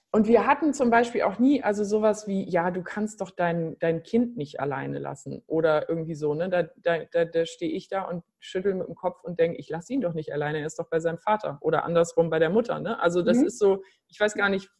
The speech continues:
Speaker 1: wo, <laughs> wo diese, ne, wo diese Ideen herkommen irgendwie. Ähm, und was wir gemerkt haben, was total spannend dann ist, also weil, weil ich bin dann auch in diesem Vertrauen, okay, ich weiß, dass wenn ich meiner höchsten Freude folge, dass das für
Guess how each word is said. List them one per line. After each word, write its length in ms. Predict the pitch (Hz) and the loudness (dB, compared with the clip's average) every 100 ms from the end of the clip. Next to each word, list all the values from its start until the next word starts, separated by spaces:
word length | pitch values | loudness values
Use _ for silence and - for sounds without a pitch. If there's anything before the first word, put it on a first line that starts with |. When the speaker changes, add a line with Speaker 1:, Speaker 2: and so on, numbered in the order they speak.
| _ | _
Speaker 1:
wo, 420 | 175 175 190 185 - - - | _ 4 6 6 2 -12 -14
<laughs> 300 | - 233 233 - - | -2 -2 -2 -10 -4
wo 120 | 202 196 | 4 4
diese, 640 | 190 196 185 185 175 175 - | 4 0 6 8 8 4 -2
ne, 220 | 196 214 196 | -4 -4 0
wo 80 | 180 | 0
diese 240 | 190 185 | 0 -4
Ideen 400 | 185 175 208 240 | -4 0 2 2
herkommen 580 | 180 147 147 156 151 147 | 2 -2 -4 -6 -8 -6
irgendwie. 400 | 160 165 220 254 _ _ _ _ _ | -8 -6 -6 -8 _ _ _ _ _
Ähm, 460 | 214 196 196 190 180 _ _ _ _ _ _ _ _ - | 0 2 0 -4 -8 _ _ _ _ _ _ _ _ 0
und 160 | 208 | 2
was 240 | 208 254 - | 4 2 4
wir 280 | 269 359 302 | 4 4 4
gemerkt 540 | 247 233 311 - - | 2 2 0 -6 -4
haben, 360 | 190 190 254 269 | -2 0 0 0
was 160 | 226 | 0
total 320 | - 233 247 | -2 0 2
spannend 380 | 254 - 240 247 | 2 4 4 4
dann 160 | 185 175 | 2 0
ist, 240 | 277 - | -2 0
also 180 | 214 208 | 0 4
weil, 260 | 208 208 208 | 6 4 4
weil 180 | 226 - | 4 4
ich 180 | - - 220 | -2 -6 4
bin 180 | 254 | 6
dann 140 | 254 240 | 6 4
auch 120 | 220 | 2
in 120 | 226 214 | 2 0
diesem 220 | 208 208 | 0 -2
Vertrauen, 580 | - 185 - 202 247 233 | -4 -6 0 2 2 -2
okay, 220 | - 190 | -6 -6
ich 200 | 175 170 | -6 2
weiß, 460 | 214 294 349 - - | 4 4 0 -8 -4
dass 220 | 202 - | -2 -2
wenn 140 | 202 | -4
ich 160 | 277 - | -4 -2
meiner 340 | 254 262 254 | 0 0 0
höchsten 340 | 214 254 - 220 | 0 -4 -4 -8
Freude 360 | - 190 190 | 0 0 2
folge, 380 | 170 147 147 151 | -2 -4 -4 -2
dass 180 | 160 170 | 0 -2
das 180 | 190 - | -4 -6
für 200 | - | -6